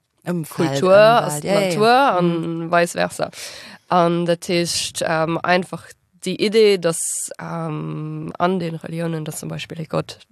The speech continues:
Speaker 2: die Welt geschafft hat, ähm, und dass wir sollen, äh, da noch streben, für Gott Minute zu kommen, setzt uns ja da auch außerhalb von der Welt. Das nicht, ihr nicht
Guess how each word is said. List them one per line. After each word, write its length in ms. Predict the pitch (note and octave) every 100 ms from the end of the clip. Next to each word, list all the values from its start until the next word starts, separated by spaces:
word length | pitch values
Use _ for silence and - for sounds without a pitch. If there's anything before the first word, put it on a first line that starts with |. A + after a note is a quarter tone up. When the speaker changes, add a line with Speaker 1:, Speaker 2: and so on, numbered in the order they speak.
| _
Speaker 2:
die 40 | -
Welt 240 | D3+ D#3 _
geschafft 480 | - - G#3+ - -
hat, 200 | G#3+ - - - - - - -
ähm, 380 | D#3+ D3+ D3 C#3+
und 180 | D3 D3+
dass 240 | D3+ -
wir 240 | D#3 D#3+
sollen, 260 | D3+ D#3 E3
äh, 220 | D3+ D#3
da 160 | D#3+ E3
noch 160 | D3+ D#3
streben, 420 | - E3 D#3+ E3
für 340 | - D3+ D#3 D3+ _
Gott 180 | - -
Minute 300 | D#3+ A#3+ D4+
zu 120 | -
kommen, 380 | - F3 F3 A#3 - - - _ _
setzt 400 | - F#3+ F#3+ -
uns 220 | - F3 -
ja 80 |
da 320 | E3+ E3 E3+ E3+
auch 180 | E3+ -
außerhalb 520 | F3 F3 - D#3 E3
von 320 | - D3+ D#3 D3 _ _
der 140 | D#3+ D3+
Welt. 280 | D3 D3+
Das 140 | - -
nicht, 400 | D#3+ - - -
ihr 160 | C#3+ D#3
nicht 180 | E3